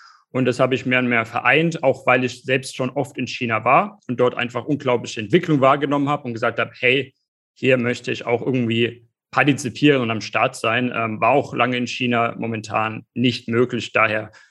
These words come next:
China nahe, wie ich sozusagen sag, in Kambodscha momentan seit ein paar Tagen, ja.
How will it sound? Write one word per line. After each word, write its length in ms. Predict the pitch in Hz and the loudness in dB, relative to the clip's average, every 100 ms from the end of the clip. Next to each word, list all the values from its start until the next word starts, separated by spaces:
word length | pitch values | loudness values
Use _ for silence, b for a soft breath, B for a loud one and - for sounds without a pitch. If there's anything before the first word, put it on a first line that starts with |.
| b | b
China 400 | b - 180 170 | b 4 6 6
nahe, 340 | 127 117 139 117 | 4 4 4 2
wie 80 | 110 | -4
ich 140 | 107 | -8
sozusagen 420 | 104 - 110 107 | -12 -4 -2 -2
sag, 400 | 95 104 107 - | 0 2 0 -2
in 300 | 107 104 101 | -6 -6 -6
Kambodscha 480 | - 110 107 107 107 | -4 0 0 0 -4
momentan 480 | 101 101 101 - 110 | -4 -8 -8 -8 -6
seit 140 | - | -6
ein 120 | - | -6
paar 140 | 107 - | -4 -6
Tagen, 320 | - - | -6 -6
ja. 100 | 113 | -6